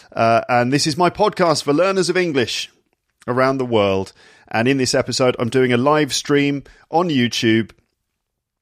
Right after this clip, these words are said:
in order to just celebrate six hundred episodes of this podcast and ten years, ten years of doing this. Um, so during this episode,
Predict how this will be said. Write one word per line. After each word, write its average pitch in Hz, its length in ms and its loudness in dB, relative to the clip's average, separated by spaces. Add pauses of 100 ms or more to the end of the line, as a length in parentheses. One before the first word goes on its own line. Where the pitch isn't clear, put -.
(200)
in 127 140 2
order 131 240 2
to 120 240 -4
just - 320 -2
celebrate 127 560 0
six - 320 -4
hundred 160 420 -4
episodes 123 580 0
of 117 120 -6
this 120 160 -6
podcast 101 800 -4 (760)
and 104 160 -6
ten 147 320 0
years, 135 520 2
ten 151 260 -8
years 147 280 -2
of 113 100 -4
doing 117 260 2
this. 87 320 -6 (640)
Um, 117 500 -2
so 131 500 0 (360)
during 214 400 0
this 196 180 0
episode, 147 680 0